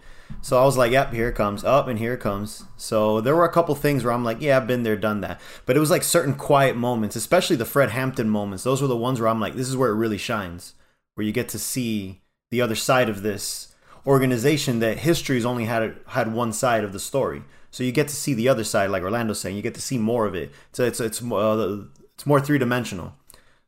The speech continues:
So I enjoyed that. I do think it's an important movie, but I felt it could have been better, especially, uh, Lakeith's character, the F B I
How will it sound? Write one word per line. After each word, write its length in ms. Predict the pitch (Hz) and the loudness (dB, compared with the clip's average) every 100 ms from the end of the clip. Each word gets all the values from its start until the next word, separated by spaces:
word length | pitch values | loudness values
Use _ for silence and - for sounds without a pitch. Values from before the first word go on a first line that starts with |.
| - | -14
So 500 | - 113 107 104 101 | -2 2 4 2 -2
I 80 | 127 | 0
enjoyed 380 | 139 139 147 110 | 2 4 4 4
that. 200 | 123 123 | 2 4
I 80 | 123 | 4
do 140 | 170 | 4
think 180 | 175 170 | 4 0
it's 120 | 143 | 0
an 60 | 123 | -2
important 400 | 107 131 131 156 | 0 0 2 0
movie, 260 | 170 190 | 0 -2
but 460 | 185 123 117 113 110 | -4 0 2 4 2
I 100 | 117 | -4
felt 220 | 110 170 | 0 2
it 80 | 151 | 2
could 100 | 147 | -4
have 80 | 127 | -2
been 160 | 110 98 | -4 -2
better, 340 | 107 95 95 - - - | -2 -2 -6 -14 -20 -8
especially, 920 | 113 - - 165 - 202 180 117 - _ _ _ _ _ - - - - | -6 -2 2 2 2 -2 -2 -4 -8 _ _ _ _ _ -20 -20 -12 -2
uh, 540 | 110 110 104 92 78 | 2 2 0 -2 -4
Lakeith's 760 | - 120 - 143 - - - - - | -6 -6 0 -2 -2 -8 -10 -16 -8
character, 600 | - 113 107 - 85 95 - | -2 0 -2 -6 -8 -10 -6
the 120 | 120 | -4
F 120 | 127 | -2
B 140 | 123 | 0
I 300 | 110 123 175 | 0 0 -2